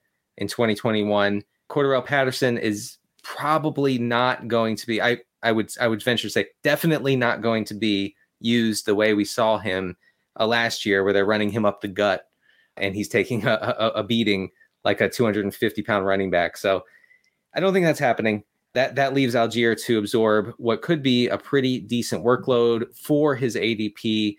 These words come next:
Now, I, I think there, there is some sense in the fantasy community,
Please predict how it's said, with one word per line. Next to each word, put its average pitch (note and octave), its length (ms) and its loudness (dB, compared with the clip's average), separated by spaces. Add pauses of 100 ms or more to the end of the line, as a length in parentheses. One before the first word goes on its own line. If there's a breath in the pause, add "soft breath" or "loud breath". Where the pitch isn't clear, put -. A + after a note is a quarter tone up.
(180 soft breath)
Now, C3 340 0
I, C3 200 -4 (140)
I A#2+ 80 2
think - 440 -2
there, C#3+ 280 -2
there C#3 180 2
is D#3 180 2
some C#3+ 200 0
sense F3+ 440 0
in A2 280 0
the G2+ 120 -4
fantasy B2 460 0
community, A2+ 720 -4